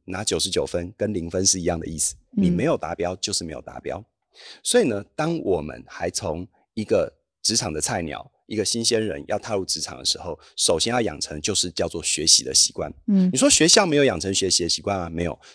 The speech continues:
Speaker 1: 其实学校比较多的是养成我们拿到分数、拿到文凭的能力。
Speaker 2: 嗯。
Speaker 1: 但所谓学习的习惯，就是我看到不同的状况，我看到不同的反应，我能够回到，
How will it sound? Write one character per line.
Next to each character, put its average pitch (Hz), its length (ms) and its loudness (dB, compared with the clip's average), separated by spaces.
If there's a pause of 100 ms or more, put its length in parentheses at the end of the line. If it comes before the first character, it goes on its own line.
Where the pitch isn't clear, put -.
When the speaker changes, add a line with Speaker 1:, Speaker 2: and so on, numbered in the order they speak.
Speaker 1:
其 160 140 -2
实 185 100 0
学 - 240 2
校 143 180 6
比 - 120 -4
较 104 160 0
多 95 220 -2
的 87 120 -4
是 104 180 0
养 80 160 -8
成 80 180 -10
我 80 60 -12
们 71 160 -14
拿 73 140 -14
到 104 100 -8
分 107 240 -6
数、 - 220 0 (320)
拿 85 160 -4
到 117 140 6
文 92 240 -4
凭 - 260 2 (160)
的 107 140 4
能 85 240 -2
力。 107 160 -2 (100)
Speaker 2:
嗯。 185 260 4 (200)
Speaker 1:
但 269 120 4
所 - 140 6
谓 190 60 6
学 139 200 4
习 143 160 6
的 127 60 6
习 117 160 4
惯， 143 180 4
就 135 120 2
是 117 200 2 (180)
我 87 120 -2
看 170 300 -4
到 135 160 -2
不 180 260 -4
同 80 220 -10
的 82 80 -6
状 98 240 0
况， 90 260 -6 (240)
我 87 100 0
看 147 260 -4
到 127 160 2
不 165 180 -6
同 85 240 -8
的 85 120 -6
反 - 360 -6
应， 131 200 0 (440)
我 98 100 4
能 95 220 -2
够 - 180 2
回 92 440 -4
到， - 340 0